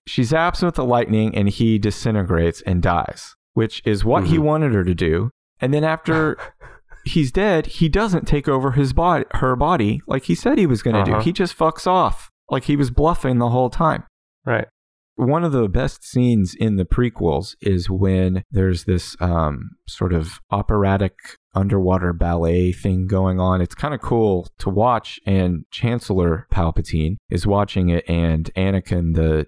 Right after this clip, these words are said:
Speaker 1: Jedi Knight, comes and joins him. And there's lots of good, uh, prequel memes based on this exchange, but it's still a good exchange when Palpatine says something like, "Have you ever heard the tale of Darth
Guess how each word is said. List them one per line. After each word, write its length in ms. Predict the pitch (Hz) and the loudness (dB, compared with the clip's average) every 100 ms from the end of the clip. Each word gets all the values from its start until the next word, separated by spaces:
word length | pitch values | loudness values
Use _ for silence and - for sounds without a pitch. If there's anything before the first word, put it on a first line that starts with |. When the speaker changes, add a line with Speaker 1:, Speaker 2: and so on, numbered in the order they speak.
| 82 | -2
Speaker 1:
Jedi 420 | 92 92 87 85 | 0 2 2 2
Knight, 320 | 92 95 85 - | 0 0 -4 -8
comes 160 | - 85 | -6 -2
and 100 | 82 | -2
joins 380 | 87 95 110 101 | 0 0 0 -4
him. 160 | - - _ | -10 -12 _
And 180 | - 98 | -4 0
there's 140 | 104 98 | 0 2
lots 200 | 107 - | 0 0
of 100 | 92 | 0
good, 420 | 101 90 82 - | 2 2 2 0
uh, 180 | - 82 | 0 0
prequel 440 | - 110 104 95 80 | 2 2 2 0 2
memes 440 | 85 82 80 80 | 2 2 2 0
based 340 | 87 85 82 85 | 0 0 0 -2
on 100 | 87 | -2
this 200 | 82 80 | -4 -8
exchange, 580 | - - 101 98 90 | -12 -4 0 0 -2
but 120 | - 127 | -4 -6
it's 100 | - | -8
still 280 | - 170 | -4 0
a 60 | 156 | 2
good 380 | 143 143 127 - | 2 2 0 -4
exchange 500 | 110 - 147 151 117 | -10 -4 -2 0 0
when 360 | 107 101 98 - - | 2 2 0 0 0
Palpatine 500 | 90 - - 90 82 | 0 0 -2 -2 -2
says 300 | 87 82 78 | -2 -2 -2
something 380 | 80 - 78 | -6 -4 -6
like, 220 | 71 71 - | -4 -4 -6
"Have 180 | - 85 | -8 -6
you 260 | 82 80 78 | -2 0 0
ever 240 | 71 73 | 0 -2
heard 440 | 78 80 78 73 - | 0 0 0 -2 -6
the 120 | 73 | -8
tale 460 | - 80 80 76 71 | -4 -2 -2 -2 -4
of 180 | 73 - | -10 -6
Darth 500 | 69 69 - - | -4 -4 -6 -12